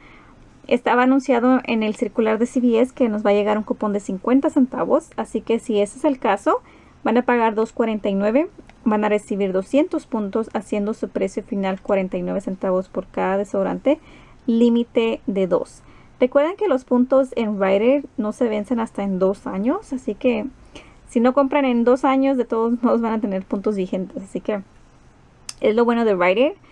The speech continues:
Y también, aunque paguen con puntos, van a recibir nuevos puntos, que es diferente a como lo tiene Walgreens. En Walgreens ciertas compras no califican para recibir más puntos si es que los usan para pagar.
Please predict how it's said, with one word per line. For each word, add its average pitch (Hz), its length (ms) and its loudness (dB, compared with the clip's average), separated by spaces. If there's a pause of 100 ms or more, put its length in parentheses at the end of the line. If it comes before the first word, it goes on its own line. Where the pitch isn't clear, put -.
(360)
Y 262 140 6
también, 226 380 2
aunque 240 180 -2
paguen 220 300 0
con 202 180 -2
puntos, 208 400 -2
van 202 140 0
a 202 80 0
recibir 190 400 -2
nuevos 185 320 -2
puntos, 196 520 -6 (560)
que 220 120 4
es 214 80 2
diferente 214 600 -2
a 196 140 -2
como 190 220 -4
lo 190 100 -2
tiene 190 300 -4
Walgreens. 190 680 -4
En 190 200 -4
Walgreens 220 360 -2
ciertas 208 420 -4
compras 202 540 -4 (520)
no 202 300 0
califican 196 680 -2
para 190 200 -4
recibir 185 400 -4
más 185 220 -6
puntos 247 400 -4
si 254 120 -6
es - 100 -6
que - 120 -10
los 185 160 -4
usan 190 240 -8
para - 180 -8
pagar. - 320 -8